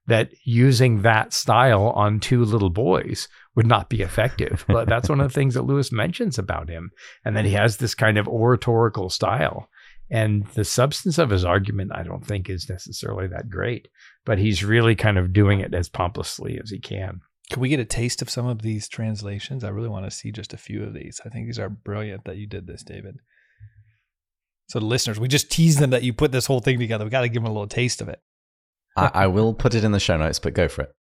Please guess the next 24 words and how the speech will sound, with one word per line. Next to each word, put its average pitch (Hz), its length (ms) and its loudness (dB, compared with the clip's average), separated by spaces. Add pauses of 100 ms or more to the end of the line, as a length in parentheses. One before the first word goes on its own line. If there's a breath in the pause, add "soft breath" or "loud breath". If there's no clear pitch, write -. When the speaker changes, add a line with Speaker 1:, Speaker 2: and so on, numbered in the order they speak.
(600)
Speaker 2:
"To 147 120 -2
you, 190 480 2
I 147 140 -2
may 147 200 -2
seem 160 500 2
a 123 120 0
vulgar 131 520 2
robber." 110 540 -2 (380)
Speaker 1:
I'll 120 120 2
take 127 240 0
the 117 140 2
other, 104 340 0
I'll 98 80 -2
take 92 220 -6
the 90 60 -8
other 85 140 -8
part. - 260 -14 (140)
Speaker 2:
Oh, 113 60 -4
yeah, 107 140 -2
you 101 120 -4
take 104 160 -10
the 101 120 -8
other 98 80 -6
one. 101 160 -10